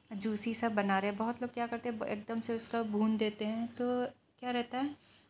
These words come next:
भूनने से ना जो भी उसके फ्लेवर, जो भी टेस्ट होता है, जो भी उसके बेनिफिट होते हैं, वो सब ख़त्म हो जाते हैं। तो उसका कोई फ़ायदा नहीं रहता है।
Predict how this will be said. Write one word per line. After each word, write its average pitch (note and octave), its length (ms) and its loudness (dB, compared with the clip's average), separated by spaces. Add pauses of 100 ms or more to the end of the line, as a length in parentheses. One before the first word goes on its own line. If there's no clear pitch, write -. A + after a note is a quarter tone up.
भूनने A#3+ 380 6
से C4 140 4
ना B3+ 140 6
जो A#3 180 4
भी A#3+ 160 4
उसके B3 280 0
फ्लेवर, A#3 360 0
जो A3+ 180 2
भी A#3 140 2
टेस्ट A#3 400 2
होता A3+ 180 -2
है, A#3 60 2
जो A3+ 160 2
भी A3 140 0
उसके A#3 200 -2
बेनिफिट A3 520 0
होते A3 220 -2
हैं, A#3 60 0
वो C4 120 2
सब B3+ 300 0
ख़त्म G#3 280 -6
हो F#3+ 120 -2
जाते F#3 300 -4
हैं। F#3+ 220 -6 (1160)
तो B3+ 100 -2
उसका B3+ 220 2
कोई B3 280 2
फ़ायदा G#3+ 360 2
नहीं G#3+ 160 0
रहता G#3 280 -4
है। G#3 200 -6